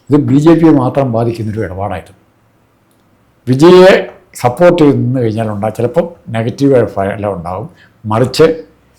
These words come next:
വിജയ്ക്ക് അനുകൂലമായി നിന്നാൽ ബി ജെ പിക്ക് ഒരു സ്റ്റെപ്പിംഗ് സ്റ്റോൺ അവിടെ കിട്ടുകയാണ്. ഈ രാമവിരോധവും ഹിന്ദി വിരോധവും ഒക്കെ അവിടെ തൽക്കാലത്തേക്ക് ജനങ്ങൾ മാറ്റിവെക്കും വിജയിൻ്റെ കെയർ ഓഫിൽ. ആ രീതിയിലേക്ക് രാഷ്ട്രീയം പോകും. ഇവിടെ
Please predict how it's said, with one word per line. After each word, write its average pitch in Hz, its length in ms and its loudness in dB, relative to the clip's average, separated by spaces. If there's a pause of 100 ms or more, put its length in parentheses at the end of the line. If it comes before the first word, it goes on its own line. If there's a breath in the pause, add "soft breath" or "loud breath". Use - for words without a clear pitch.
(120)
വിജയ്ക്ക് 127 380 0
അനുകൂലമായി 135 560 2
നിന്നാൽ 107 260 -8 (560)
ബി 123 160 -2
ജെ 139 140 4
പിക്ക് - 180 -8
ഒരു 101 100 -8
സ്റ്റെപ്പിംഗ് 131 420 -2
സ്റ്റോൺ 123 220 -2
അവിടെ 110 220 -4
കിട്ടുകയാണ്. 101 360 -8 (540 loud breath)
ഈ 127 120 0
രാമവിരോധവും 123 680 0 (240)
ഹിന്ദി 135 300 0
വിരോധവും 127 380 0
ഒക്കെ - 200 -6
അവിടെ 117 160 -2 (500)
തൽക്കാലത്തേക്ക് 147 560 2
ജനങ്ങൾ 135 300 0
മാറ്റിവെക്കും 165 460 2 (640)
വിജയിൻ്റെ 139 460 4
കെയർ 113 200 0
ഓഫിൽ. 95 180 -10 (680)
ആ 156 40 2 (140)
രീതിയിലേക്ക് 127 520 -2 (300)
രാഷ്ട്രീയം 110 500 -4
പോകും. 92 180 -8 (120)
ഇവിടെ 147 160 2